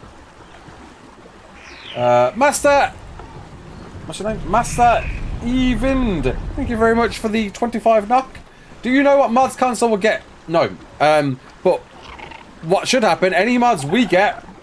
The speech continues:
until, up until that point, you should get as well. So everyone's a winner. So it's even better for console when you get it on day one. You're gonna have more mods to play. Golden Blizzard! Iguana Dunnies spawn at the O G spawn.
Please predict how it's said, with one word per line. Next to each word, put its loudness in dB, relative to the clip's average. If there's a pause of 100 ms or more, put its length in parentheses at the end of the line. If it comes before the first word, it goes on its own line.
(340)
until, 0 (300)
up 2
until 2
that 0
point, 0 (440)
you -4
should -4
get 0
as -8
well. 0 (840)
So -8 (120)
everyone's -6
a -4
winner. -8 (300)
So -2
it's -4
even -2
better 0
for -10
console 0 (280)
when -8
you -8
get 0
it -4
on -6
day 2
one. 0 (180)
You're -10
gonna 2
have 2
more 0
mods 0
to -10
play. -8 (760)
Golden 4
Blizzard! 2 (600)
Iguana 0
Dunnies 0 (240)
spawn 0
at -4
the 4
O 4
G 0
spawn. 0